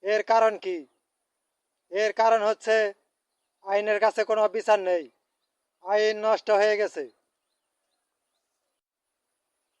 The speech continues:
বর্তমানে যে আইনের কাছে ভরসা করবে, তার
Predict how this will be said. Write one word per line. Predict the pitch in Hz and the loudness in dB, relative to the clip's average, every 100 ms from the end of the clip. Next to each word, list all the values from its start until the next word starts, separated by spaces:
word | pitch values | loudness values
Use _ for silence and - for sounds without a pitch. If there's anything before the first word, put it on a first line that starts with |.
| _ _ _ _ _ _ _ _ _ _ _ _ _ _ _ _ 139 | _ _ _ _ _ _ _ _ _ _ _ _ _ _ _ _ 0
বর্তমানে | 185 226 226 233 233 | 2 2 2 2 0
যে | 196 226 226 226 | 2 6 8 6
আইনের | 220 226 220 | 6 2 2
কাছে | 220 - 226 226 208 - | 2 2 0 0 -4 -2
ভরসা | 175 202 226 | 0 2 2
করবে, | 208 214 214 220 208 _ _ _ _ _ _ _ _ _ _ _ _ _ - | 2 2 2 2 0 _ _ _ _ _ _ _ _ _ _ _ _ _ -4
তার | 175 214 | 2 2